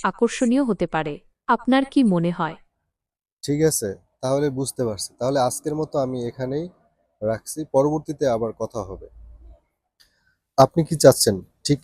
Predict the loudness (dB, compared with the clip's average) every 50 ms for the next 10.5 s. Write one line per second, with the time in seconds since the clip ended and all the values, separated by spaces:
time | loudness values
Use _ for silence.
0 | 4 6 8 8 10 10 10 10 10 8 4 4 0 _ _ _ _ _ _ _
1 | _ _ _ _ _ _ _ 6 8 10 10 8 8 6 4 6 6 4 6 6
2 | 4 6 6 4 2 6 6 6 6 6 6 4 4 2 -2 -8 -10 -6 -4 -4
3 | -2 -2 -2 2 0 0 2 2 0 0 2 2 2 2 2 0 -4 -4 -2 0
4 | 0 2 2 2 2 2 0 -2 _ -12 -20 _ _ _ _ _ _ _ -2 2
5 | 6 8 8 10 10 10 8 8 6 2 -2 -2 -2 -2 -6 _ _ _ _ _
6 | _ _ 4 6 8 8 8 6 2 0 0 0 2 4 2 2 2 2 0 -2
7 | 0 0 0 2 2 2 2 4 2 2 2 0 -2 -4 -6 -4 -4 -2 0 0
8 | -2 -4 -2 2 4 4 4 6 6 4 4 2 -4 -2 0 0 -2 -2 _ -6
9 | -2 0 0 2 2 2 0 0 -2 0 2 4 6 6 6 4 2 0 2 0
10 | 0 0 0 -2 -2 -2 0 -4 -4